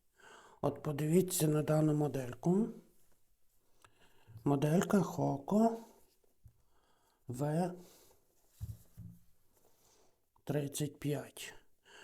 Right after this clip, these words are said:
Заявлено виробником сорок, більше сорока годин роботи від одного заряду. В принципі, слухали, ще дотепер не можемо розрядити.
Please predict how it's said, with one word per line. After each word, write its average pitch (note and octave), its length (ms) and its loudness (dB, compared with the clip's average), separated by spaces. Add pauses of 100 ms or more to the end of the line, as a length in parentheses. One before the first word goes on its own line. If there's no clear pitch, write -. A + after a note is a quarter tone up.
(140)
Заявлено D#3 800 8
виробником D3 840 2
сорок, C#3+ 500 0
більше D3+ 340 2
сорока C#3+ 560 -2
годин C#3+ 540 0 (1800)
роботи E3 640 4
від C#3 200 -2
одного D3 420 0
заряду. C3+ 520 -6 (880)
В - 20 -18
принципі, D3 920 2 (300)
слухали, D#3+ 640 4
ще D3 200 0
дотепер C#3 480 -2
не C3+ 100 -2
можемо C#3 380 -2
розрядити. B2+ 680 -6